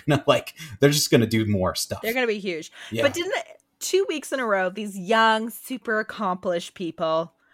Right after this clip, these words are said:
Speaker 2: I'm like, "Oh my gosh, what was I doing when I was <laughs> their age?"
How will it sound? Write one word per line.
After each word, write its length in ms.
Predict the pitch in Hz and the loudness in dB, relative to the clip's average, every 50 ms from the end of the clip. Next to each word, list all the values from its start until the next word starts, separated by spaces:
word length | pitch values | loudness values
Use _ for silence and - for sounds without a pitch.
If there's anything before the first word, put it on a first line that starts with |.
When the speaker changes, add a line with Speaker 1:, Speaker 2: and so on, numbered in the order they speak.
| _ _ _ _ | _ _ _ _
Speaker 2:
I'm 80 | - - | -6 -6
like, 140 | - - - | -4 -4 -4
"Oh 80 | 185 | -2
my 140 | 247 269 214 | -2 -2 2
gosh, 220 | 185 196 208 214 175 | 2 2 2 2 0
what 140 | - 190 226 | -2 0 0
was 120 | 349 302 | 0 2
I 200 | 220 190 190 214 | 2 2 2 2
doing 320 | 226 202 196 175 156 151 160 | 2 0 0 0 0 -2 -2
when 120 | 190 214 | -2 0
I 100 | 330 330 | 0 0
was 300 | 262 - - - - - - - | -2 -4 -10 -12 -12 -16 -16 -2
<laughs> 60 | - | 6
their 160 | - 370 - - 453 - - - 339 - - | 8 8 8 8 4 4 6 4 4 4 4
age?" 260 | 294 311 - - - | -2 -2 -2 -2 -8